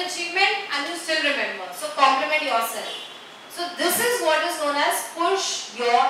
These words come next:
limits। But what happens the other way around? We think that no, we should be at our bed, you know, by maybe eleven-ish or so, and we should get up at six A M।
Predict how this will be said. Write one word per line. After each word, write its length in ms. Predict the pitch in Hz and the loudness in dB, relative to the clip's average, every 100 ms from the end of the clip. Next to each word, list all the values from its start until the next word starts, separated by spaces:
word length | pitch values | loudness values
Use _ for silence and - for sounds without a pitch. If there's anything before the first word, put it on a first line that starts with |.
| - 226 | 2 -2
limits। 420 | 226 196 - - - - - - - - | -2 -4 -6 -8 -8 -10 -16 -18 -20 0
But 240 | 285 294 277 | 2 2 2
what 160 | 339 349 | 4 4
happens 340 | 339 349 359 349 | 4 2 0 2
the 80 | 320 | 2
other 180 | 285 311 | 4 2
way 120 | 330 330 | 0 0
around? 340 | 320 339 - - - - | 0 0 -4 -12 -16 -8
We 140 | 330 339 359 339 - - - - | -2 0 -2 -6 -12 -16 -16 -2
think 340 | 349 339 339 | 0 2 0
that 260 | 311 302 302 285 | 2 2 2 0
no, 80 | - - - | 0 -2 -8
we 120 | 320 339 | -6 -6
should 320 | 370 381 381 - | -2 -4 -4 -4
be 100 | 294 294 - - - - 233 | -4 -4 -8 -14 -18 -10 -2
at 140 | 233 | 0
our 160 | 254 254 | 2 2
bed, 260 | 220 220 226 | 2 2 0
you 100 | 240 | 0
know, 100 | 294 - | 0 0
by 120 | 226 - 220 | 0 0 -2
maybe 320 | 220 240 226 | -8 -10 -8
eleven-ish 480 | 208 202 226 294 294 302 | -4 -2 0 -2 0 0
or 60 | 302 | 0
so, 240 | - 320 349 - - - 233 | -2 -2 -2 -4 -10 -8 -4
and 200 | 233 240 | -2 -4
we 140 | 247 254 | -6 -6
should 260 | 269 285 | -6 -4
get 180 | 240 233 | 0 0
up 100 | 240 233 | 2 0
at 100 | 233 | -2
six 300 | 247 254 - 285 | -4 -6 -6 -2
A 80 | 277 | 0
M। 100 | 277 | 0